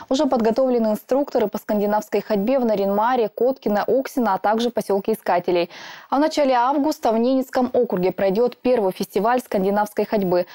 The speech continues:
Об этом мы поговорим сегодня в студии. Это актуальное интервью.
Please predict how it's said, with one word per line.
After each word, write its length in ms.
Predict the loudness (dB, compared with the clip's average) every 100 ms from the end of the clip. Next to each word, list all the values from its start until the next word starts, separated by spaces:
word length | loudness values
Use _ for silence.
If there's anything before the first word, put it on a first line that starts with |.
| -4
Об 160 | 0 0
этом 180 | 0 -2
мы 80 |
поговорим 380 | -2 0 0 0
сегодня 340 | -2 -2 0 -2
в 40 |
студии. 380 | -2 0 2 2
Это 360 | 0 -2 0 -2
актуальное 540 | -2 -2 0 0 -2
интервью. 480 | -2 -2 0 0